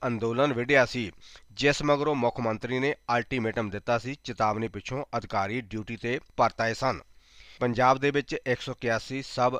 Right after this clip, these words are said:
ਰਜਿਸਟਰਾਰ ਦਫ਼ਤਰ ਹਨ, ਜਦਕਿ ਦੋ ਸੌ ਪੰਜਾਹ ਦੇ ਕਰੀਬ ਮਾਲ ਅਫਸਰ ਹਨ।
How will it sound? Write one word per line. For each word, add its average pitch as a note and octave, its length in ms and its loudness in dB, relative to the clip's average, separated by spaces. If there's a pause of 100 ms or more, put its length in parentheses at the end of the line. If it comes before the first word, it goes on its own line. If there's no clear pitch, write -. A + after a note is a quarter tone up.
(100)
ਰਜਿਸਟਰਾਰ A#2+ 760 2
ਦਫ਼ਤਰ A2 360 0
ਹਨ, A2 240 0 (440)
ਜਦਕਿ C#3+ 420 4
ਦੋ B2+ 220 -2
ਸੌ C#3+ 200 -2
ਪੰਜਾਹ B2 420 2
ਦੇ C3+ 120 -2
ਕਰੀਬ B2 320 -4 (100)
ਮਾਲ A2 360 4
ਅਫਸਰ A2+ 240 -4
ਹਨ। A#2+ 220 0